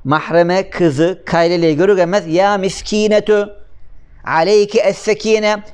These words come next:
"Senin üzerine bir sekine insin. Korkmana gerek yok." dedi. Ve fi hadis Ebi Mes'ud radıyallahu anh, Abdullah bin Mes'ud'dan şöyle bir rivayet gelmiş yine bu hususta. "Enne raculen,"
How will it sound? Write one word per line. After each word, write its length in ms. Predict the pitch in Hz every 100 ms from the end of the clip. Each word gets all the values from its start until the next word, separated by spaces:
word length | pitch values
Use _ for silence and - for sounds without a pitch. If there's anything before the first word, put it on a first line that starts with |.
| -
"Senin 300 | - 180 226
üzerine 380 | 226 190 214 226
bir 140 | 226
sekine 460 | 196 214 214 226 247
insin. 480 | 262 240 233 175 117 - - - -
Korkmana 440 | - 180 196 202 202
gerek 320 | 180 185 139
yok." 380 | 170 - - -
dedi. 280 | 127 113 104 - - - - - -
Ve 80 | 165
fi 140 | 240
hadis 280 | 190 233 220
Ebi 420 | 202 202 202 - -
Mes'ud 400 | 165 - 220 185
radıyallahu 460 | 180 165 175 180
anh, 100 | 170 170 - - - -
Abdullah 340 | 156 156 202 202
bin 120 | 180
Mes'ud'dan 460 | 180 - 185 190
şöyle 280 | 170 190 180
bir 100 | 175
rivayet 280 | 170 170 151
gelmiş 280 | 156 143 151
yine 200 | 151 160
bu 80 | 196
hususta. 200 | - 165
"Enne 240 | 214 196
raculen," 560 | 220 202 165 147 185